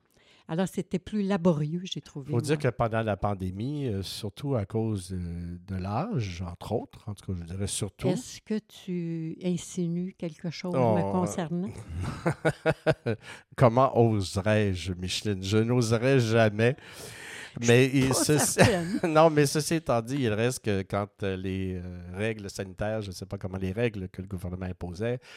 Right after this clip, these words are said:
Speaker 2: les personnes en haut de soixante-dix ans, après ça, c'était soixante-cinq, n'avaient pas le droit, il fallait qu'ils restent chez elles, et cetera, et cetera. Alors, c'est,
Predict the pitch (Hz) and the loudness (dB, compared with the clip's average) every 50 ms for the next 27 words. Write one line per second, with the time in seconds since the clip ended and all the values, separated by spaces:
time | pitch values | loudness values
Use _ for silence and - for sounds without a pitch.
0 | - - - - - - 113 101 - 98 - 113 107 98 90 92 95 90 - - | -20 -20 -20 -20 -8 -6 -4 -4 -2 -4 -2 -2 -2 -2 -2 -2 -4 -4 -6 -8
1 | 85 - 90 90 87 85 87 87 90 98 107 113 120 120 117 117 113 104 98 92 | -8 -8 -8 -10 -8 -8 -10 -8 -4 -4 -2 -2 -2 -2 -2 -4 -4 -4 -4 -6
2 | 101 90 87 - 92 92 - - 80 - 90 87 - - 76 95 - - - 113 | -8 -8 -8 -8 -10 -10 -10 -10 -12 -12 -12 -12 -12 -14 -16 -14 -12 -6 -4 -2
3 | 113 117 117 120 117 - 110 98 95 95 90 - 95 92 92 95 92 - 98 98 | -2 -2 -2 -4 -6 -6 -8 -8 -8 -10 -10 -10 -10 -12 -10 -12 -6 -4 -2 -2
4 | 98 101 98 98 98 92 87 - 92 90 90 87 - - 90 90 90 90 87 - | -2 -4 -4 -6 -8 -8 -10 -12 -12 -10 -10 -12 -12 -12 -14 -12 -12 -14 -16 -16
5 | _ - 87 - - 92 85 - 101 107 113 117 117 113 104 95 87 - - 90 | _ -14 -14 -12 -12 -12 -10 -8 -6 -4 -4 -4 -4 -4 -4 -6 -10 -12 -18 -20
6 | _ - 80 85 - - 87 - - 85 - 98 95 90 90 92 - - | _ -20 -20 -18 -16 -16 -14 -12 -12 -10 -8 -6 -6 -4 -4 -6 -8 -10